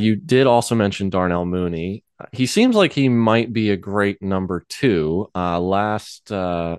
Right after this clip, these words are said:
well, in twenty twenty-one, rather, he had a thousand yard season. And then last year didn't seem to exactly, uh, maybe live up to the hope that there was after that,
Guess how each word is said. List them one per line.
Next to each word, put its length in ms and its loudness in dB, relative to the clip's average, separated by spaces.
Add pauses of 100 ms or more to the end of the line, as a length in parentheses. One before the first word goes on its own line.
well, 160 0
in 80 -2
twenty 220 -4
twenty-one, 440 -2
rather, 520 -6
he 220 -4
had 360 0
a 240 0
thousand 380 -2
yard 180 -4
season. 380 -6
And 120 -4
then 120 -4
last 400 -4
year 80 -8
didn't 260 -8
seem 440 -4
to 500 0 (280)
exactly, 960 0 (120)
uh, 340 -6 (340)
maybe 300 2
live 240 4
up 160 2
to 100 0
the 160 0
hope 380 0
that 260 0
there 220 -4
was 640 -4 (440)
after 360 -4
that, 300 -4